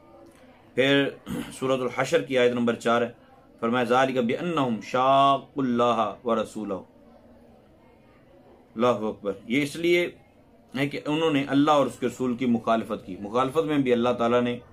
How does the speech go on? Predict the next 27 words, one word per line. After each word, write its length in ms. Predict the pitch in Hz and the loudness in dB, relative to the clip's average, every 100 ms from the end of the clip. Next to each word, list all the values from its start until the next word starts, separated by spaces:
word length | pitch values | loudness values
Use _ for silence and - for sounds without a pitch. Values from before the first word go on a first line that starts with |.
| - | -2
महबूब 340 | 117 120 139 | 0 2 0
की 120 | - 123 | -2 -4
मुखालफत 420 | 113 110 113 113 | -2 -4 -6 -8
को 60 | 110 | -6
अपनी 160 | 110 | -2
मुखालफत 420 | 110 98 95 95 95 | -4 -2 -6 -6 -14
फरमाई। 200 | 95 92 - - - _ - - - - - - - - | -14 -14 -18 -20 -20 _ -20 -20 -20 -20 -20 -20 -20 -6
"व 80 | 113 | 0
यंसुरून 580 | 139 160 165 175 190 190 | 0 -2 0 2 4 2
अल्लाह 340 | 151 143 135 | 2 2 4
व 100 | 127 | 2
रसूलहू।" 480 | 117 - 107 98 95 - - - - - - - - | 2 -2 -6 -6 -8 -16 -20 -20 -20 -20 -20 -20 0
फिर 120 | 123 | 2
अल्लाह 200 | 127 135 | 4 2
ताला 120 | 131 131 | 0 -2
ने 60 | |
सूरह 300 | 127 127 113 | 0 0 0
हशर 220 | 107 131 | -2 -4
की 140 | 120 120 | -2 2
आयत 180 | 117 113 | 2 2
नंबर 240 | 117 113 | 4 4
आठ 300 | - 127 139 | 4 2 2
में 160 | 135 117 | 0 -4
फरमाया 440 | 101 101 101 113 _ - - _ - - | -4 -6 -8 -10 _ -20 -20 _ -20 -8
कि 60 | 110 | -2
वो 200 | 139 143 | 2 6
लोग 360 | 156 175 175 | 8 8 4